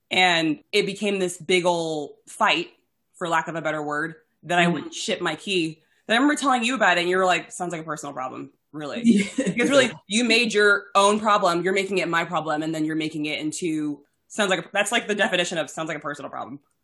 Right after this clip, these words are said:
Speaker 2: Yep.
Speaker 1: That people, <laughs> I know people, some people use it just to, like, dis-, like, just to dismiss themselves from a situation, and that's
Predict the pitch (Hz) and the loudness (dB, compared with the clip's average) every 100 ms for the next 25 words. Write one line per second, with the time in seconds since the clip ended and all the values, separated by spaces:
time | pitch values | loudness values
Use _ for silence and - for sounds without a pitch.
0 | _ _ - - - _ _ _ 214 220 | _ _ -12 -12 -12 _ _ _ 0 2
1 | 285 277 247 233 240 233 220 240 269 220 | 4 4 4 4 2 2 2 0 0 0
2 | - 214 190 180 180 180 - - 185 175 | 0 -2 -2 -4 -4 -6 -8 -4 0 0
3 | 151 165 - 160 165 165 - 170 147 151 | -2 -8 -4 -6 -6 -10 -6 -4 -4 -6
4 | 151 180 170 - 156 151 139 151 143 147 | -6 -4 -6 -6 -6 -6 -6 -8 -10 -10
5 | 147 135 131 143 131 123 147 147 139 - | -10 -8 -8 -8 -10 -10 -8 -6 -6 -10
6 | - - | -14 -16